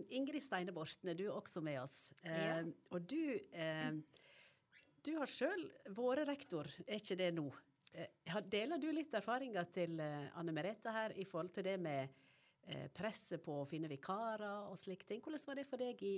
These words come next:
Speaker 1: Aurland?
Speaker 2: Ja, først må jeg si at jeg synes det er veldig modig av deg, Anne Merete, å ta dette her opp, for jeg tror at, eh, det treffer veldig mange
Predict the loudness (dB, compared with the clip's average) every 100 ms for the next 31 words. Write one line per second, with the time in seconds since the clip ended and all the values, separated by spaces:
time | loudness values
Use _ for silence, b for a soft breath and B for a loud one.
0 | 0 0 2 0 0 -10 b b b b
1 | b -6 0 2 2 0 0 0 2 4
2 | 4 0 -4 -6 -6 -6 -2 -2 0 -2
3 | 0 0 0 -2 -10 -16 -8 -2 0 0
4 | 0 -4 -4 -4 -2 -2 -4 -4 -6 -6
5 | -4 -4 -2 -4 -4 -4 -4 -4 -4 -4
6 | -6 -8 -8 -4 -4 -4 -6 -8 -8 -6
7 | -6 -6 -8 -4 -6 -6 -10 -4 -2 -2
8 | -4 -2 -4 -6